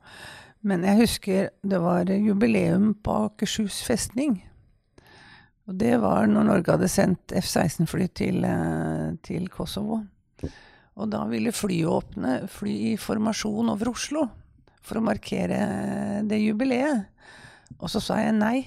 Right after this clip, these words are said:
det får dere ikke lov til. Jeg vil ikke bruke F seksten fly i en sånn oppvisning når vi er i, i,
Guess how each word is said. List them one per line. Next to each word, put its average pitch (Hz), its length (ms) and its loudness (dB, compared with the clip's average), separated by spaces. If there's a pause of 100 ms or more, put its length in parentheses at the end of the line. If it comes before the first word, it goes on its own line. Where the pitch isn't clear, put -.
(200)
det 202 260 -2
får 196 220 -6
dere 175 140 -4
ikke - 100 -2
lov - 80 -4
til. 170 240 -4 (640)
Jeg 202 260 -2
vil 208 240 0
ikke 247 460 -2
bruke 196 560 0
F - 100 -6
seksten - 420 0
fly 208 300 -2
i 208 160 -2
en 190 180 0 (120)
sånn 185 320 -4 (880)
oppvisning 196 880 -2
når 208 240 -4
vi 208 80 2
er 185 280 2
i, 196 120 2
i, 208 880 -2